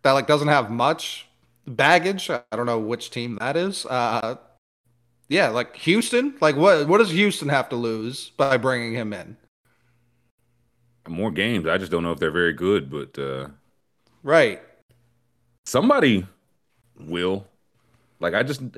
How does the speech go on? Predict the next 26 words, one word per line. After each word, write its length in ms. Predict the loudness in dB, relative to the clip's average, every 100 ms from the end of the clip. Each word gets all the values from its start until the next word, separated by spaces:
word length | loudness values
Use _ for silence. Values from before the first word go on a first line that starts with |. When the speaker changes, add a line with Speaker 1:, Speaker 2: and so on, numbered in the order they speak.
| -20 _
Speaker 2:
I 80 | -6
still 240 | -2 0 0
think 180 | 0
Nate 180 | 0 0
McMillan's 400 | -2 -2 -2 -2
retiring 440 | -4 -4 -2 -2 -4
at 80 | -4
the 100 | -4
end 120 | -4
of 40 |
the 100 | -4
year, 180 | -2 -2
so 120 | 0
I 60 | -2
don't 120 | -2
know 40 | -2
where 240 | 0 0
they 160 | 2 2
go. 160 | 0
I 40 | 0
feel 120 | -4
like 160 | -6
that's 220 | -2 -2 -2
a 60 |
potential 420 | -8 -6 -6 -8
spot. 460 | -8 -4 -2 -4